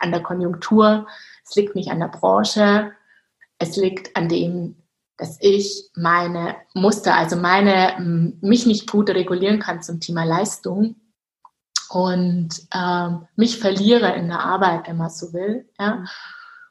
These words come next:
Speaker 1: Und das so eine ganz heftige Ambivalenz war einfach in mir, so dieses, hey, ich lieb das doch.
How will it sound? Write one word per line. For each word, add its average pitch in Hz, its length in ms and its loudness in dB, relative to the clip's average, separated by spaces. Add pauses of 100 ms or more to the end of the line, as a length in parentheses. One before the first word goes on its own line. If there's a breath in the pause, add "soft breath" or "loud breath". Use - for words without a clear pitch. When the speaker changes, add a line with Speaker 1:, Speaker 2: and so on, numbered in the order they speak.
(120)
Speaker 1:
Und 196 120 2
das 208 120 2
so 208 60 0
eine 196 180 0
ganz 226 500 2
heftige 208 440 -2
Ambivalenz 202 680 2
war 180 160 -4
einfach 202 360 -6
in 175 160 -6
mir, 180 200 0
so 185 120 -6
dieses, 185 580 -6
hey, 180 100 2
ich - 140 -2
lieb 233 460 4
das 196 260 -4
doch. 196 360 -2